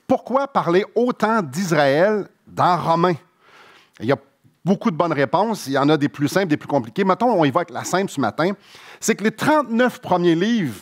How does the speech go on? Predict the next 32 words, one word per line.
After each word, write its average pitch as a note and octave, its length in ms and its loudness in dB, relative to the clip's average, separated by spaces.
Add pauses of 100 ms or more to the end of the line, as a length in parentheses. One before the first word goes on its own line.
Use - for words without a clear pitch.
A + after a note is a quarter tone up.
(400)
de G#2 160 -2
la C3 140 2
Bible, G3 440 -2 (600)
on E3+ 160 2
parle A#3 560 0
de C3 140 0
l'histoire G3 720 0
de D#3+ 80 2
la B2+ 100 2
rédemption F3 920 0
de C#3+ 120 0
Dieu C3 380 -2 (260)
au F3+ 120 2
travers F#3+ 540 -2
du C3+ 180 -12
peuple G3+ 320 -2
d'Israël. B2 580 -2 (580)
Dieu A3 240 2
se E3+ 140 -4
choisit F#3 840 -2
un C3+ 160 2
peuple - 420 -2
sur - 300 -2
la C3 100 2
terre, D3 360 0 (180)
Israël, F3 640 2 (600)
pour D#3+ 180 0
recevoir A#3 840 2 (240)
son F#3+ 420 0
plan G3+ 560 2
de D3+ 240 -2
sauver G3 580 -2